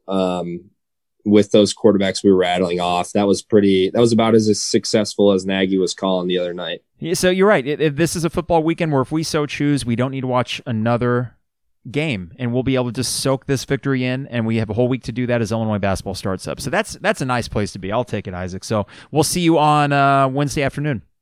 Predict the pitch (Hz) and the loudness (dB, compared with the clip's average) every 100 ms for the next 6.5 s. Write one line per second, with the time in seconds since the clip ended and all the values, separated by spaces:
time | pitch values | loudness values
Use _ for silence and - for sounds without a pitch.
0 | _ _ _ _ _ - 135 139 131 120 | _ _ _ _ _ 4 6 6 2 2
1 | 135 147 143 127 120 127 127 135 117 113 | 4 4 4 0 2 0 2 2 2 0
2 | 110 107 - 98 110 131 127 113 147 156 | 2 2 0 -4 -2 0 0 0 0 2
3 | 147 151 147 - 131 117 - 139 127 123 | 4 4 4 2 0 0 0 2 2 0
4 | 127 - 117 107 113 104 160 165 107 98 | -2 -2 -8 -6 -6 -4 -2 0 0 -2
5 | 104 113 135 107 98 117 110 110 107 107 | -2 -2 -2 -2 -2 -2 -2 -2 -2 -2
6 | 110 139 170 165 160 | -2 0 2 2 0